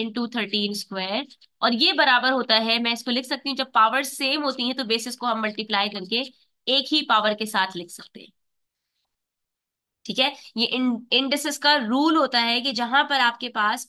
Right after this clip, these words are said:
पावर सेम हो, दो नंबर्स मल्टीप्लाई हो रहे हैं, तो उनकी बेसिस को आप मल्टीप्लाई करके एक पावर लिख सकते हैं। तो यहाँ पर ये क्या होगा, टू multiply by thirteen हमने लिखा, अब स्क्वायर हमारे पास जैसे ही आया तो ये under root से कट हो जाएगा, तो सिक्स सेवेंटी सिक्स का हमारे पास ये रूट निकल आया,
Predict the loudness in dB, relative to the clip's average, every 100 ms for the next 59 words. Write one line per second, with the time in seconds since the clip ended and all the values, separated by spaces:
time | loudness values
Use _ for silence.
0 | 4 4 4 -2 -4 -4 -2 0 -2 -2
1 | -2 -2 -4 -4 -6 -4 0 2 4 4
2 | 2 0 -6 -10 -4 -2 0 0 -2 -4
3 | 0 2 2 -4 -2 0 0 -2 -4 -2
4 | 0 0 2 2 2 -4 -10 -12 -12 -16
5 | -18 -20 -14 -4 2 4 4 2 4 6
6 | 6 4 2 0 _ -4 0 0 0 0
7 | 0 0 -4 -4 -4 -2 -2 -4 -2 -2
8 | -4 -16 -8 -6 -6 -2 2 4 4 4
9 | 4 2 2 0 2 2 2 0 0 0
10 | -2 -4 -4 -4 -2 -2 2 2 4 2
11 | 0 -12 -8 -4 -4 -2 -2 -2 -4 -8
12 | -2 0 2 2 2 0 0 -6 -6 -6
13 | -6 -4 0 2 0